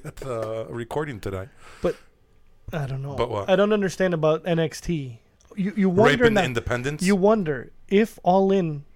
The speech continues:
Speaker 2: of course, now we know it's gonna be a success. Can
Speaker 1: Yeah.
Speaker 2: they pull it off a second time or a third time or
Speaker 1: Well,
Speaker 2: a fourth time?
Speaker 1: we'll see what happens with the quality of a show that they put out, and then
Speaker 2: Dude,
Speaker 1: once
Speaker 2: if
Speaker 1: they put the
Speaker 2: Okada
Speaker 1: show
Speaker 2: shows up,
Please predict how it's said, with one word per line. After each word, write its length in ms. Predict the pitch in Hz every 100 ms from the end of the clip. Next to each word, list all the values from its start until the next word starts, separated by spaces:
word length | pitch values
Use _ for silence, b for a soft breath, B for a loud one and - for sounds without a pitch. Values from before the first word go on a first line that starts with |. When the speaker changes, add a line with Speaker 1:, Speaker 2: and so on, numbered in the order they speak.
| - -
Speaker 2:
of 160 | 160
course, 300 | - 180 165 170
now 220 | 180 175
we 140 | 156
know 200 | 156 180
it's 120 | 156 -
gonna 180 | 156
be 160 | 147 151
a 60 | 143
success. 560 | - - - 156 135
Can 180 | - 175
Speaker 1:
Yeah. 100 | 170
Speaker 2:
they 60 | -
pull 220 | 190 220
it 60 | 170
off 180 | 170
a 60 | 160
second 380 | - 160 - 165
time 280 | 160 165 165
or 100 | 151
a 60 | 135
third 340 | - 170 170
time 240 | 165 165 160
or 40 |
Speaker 1:
Well, 220 | 127 117
Speaker 2:
a 20 | 127
fourth 260 | 175 160
time? 240 | - 143 135
Speaker 1:
we'll 140 | 139
see 200 | 143 -
what 140 | 131 110
happens 400 | 127 - 131 101
with 260 | 113 - 107
the 60 |
quality 720 | 113 - 110 110 117 120 120
of 340 | 127 107 95 -
a 80 | 110
show 300 | - 120 110
that 160 | 117 117
they 100 | 143
put 200 | - 170
out, 280 | 208 185 -
and 160 | 104
then 80 | 107
Speaker 2:
Dude, 100 | 170
Speaker 1:
once 120 | -
Speaker 2:
if 40 | -
Speaker 1:
they 60 |
put 80 | -
the 60 | -
Speaker 2:
Okada 200 | 151 160
Speaker 1:
show 60 |
Speaker 2:
shows 280 | - 180 175
up, 260 | 208 220